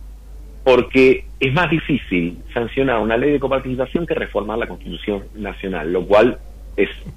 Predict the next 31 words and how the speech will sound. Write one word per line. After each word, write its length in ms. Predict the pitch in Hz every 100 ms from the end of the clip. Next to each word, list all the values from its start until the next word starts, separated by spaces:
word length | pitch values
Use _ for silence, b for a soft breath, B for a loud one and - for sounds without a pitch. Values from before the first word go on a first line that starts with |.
| - -
como 160 | 90
extraño, 500 | 85 - 85 80 76
¿no? 160 | 80 - - b b b b b
Y 80 | 185
vos 120 | 240
dirás, 180 | 220 202
bueno, 220 | 226 147
pero 180 | 139 131
¿por 160 | 151
qué 120 | - -
es 100 | 127
importante 1000 | 104 98 90 - 85 82 87 82 - 90
el 120 | 85
tema 220 | 101 95
de 100 | 90
la, 340 | 90 87 80 76 76
em, 360 | 90 80 78 90
coparticipación 720 | - 95 95 90 98 92 127
federal 380 | - 117 143 151
y 180 | - 107
por 360 | - 104 104 104
qué 140 | 160
lo 120 | 113
traigo 280 | 95 101 95
a 80 | 87
colación 560 | 92 87 87 113 101 98
de 60 |
este 160 | 98 98
tema 260 | 101 95
de 80 | 92
gobernadores 760 | 87 92 92 87 95 95 92